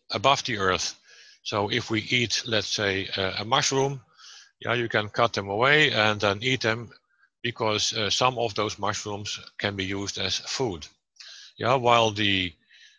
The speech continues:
uh, the rest of the hyphae or the mycelium will grow under the earth. But the mushroom will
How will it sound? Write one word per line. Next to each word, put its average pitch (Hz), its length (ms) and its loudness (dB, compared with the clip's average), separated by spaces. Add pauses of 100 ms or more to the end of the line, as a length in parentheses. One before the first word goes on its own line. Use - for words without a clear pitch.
(120)
uh, 92 400 -6
the 92 100 -4
rest 131 260 0
of 127 120 -2
the 113 100 -6
hyphae 117 480 0
or 101 140 -2
the 95 100 0
mycelium 120 680 2
will 110 180 -2
grow 104 460 0
under 131 280 2
the 98 180 -2
earth. 80 360 -6 (1300)
But 110 140 -2
the 101 80 -4
mushroom 123 520 -2
will 107 300 -2